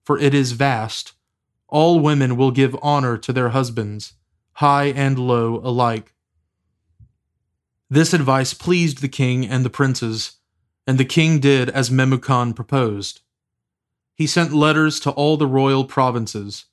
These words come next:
to every province in its own script, and to every people in its own language, that every man be master in his own household, and speak according to the language of his people. The word of the Lord.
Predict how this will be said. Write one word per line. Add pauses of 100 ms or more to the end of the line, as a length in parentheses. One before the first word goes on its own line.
(420)
to
every
province
in
its
own
script, (460)
and
to
every
people
in
its
own
language, (500)
that
every
man
be
master
in
his
own
household, (500)
and
speak
according
to
the
language
of
his
people. (2500)
The
word
of
the
Lord.